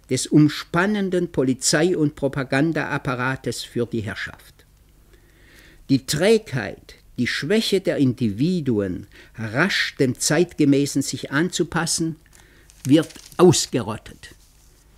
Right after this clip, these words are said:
Jeder muss die gewaltsame Disziplinierung an sich selbst vollbringen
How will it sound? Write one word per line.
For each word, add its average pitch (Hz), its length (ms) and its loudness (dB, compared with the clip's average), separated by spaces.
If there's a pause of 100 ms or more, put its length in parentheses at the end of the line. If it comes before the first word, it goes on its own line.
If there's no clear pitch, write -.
(120)
Jeder 202 400 6
muss 202 260 2
die 170 140 0
gewaltsame 170 720 2
Disziplinierung 170 1160 2
an 175 200 2
sich - 300 -2
selbst - 480 -2
vollbringen 139 680 2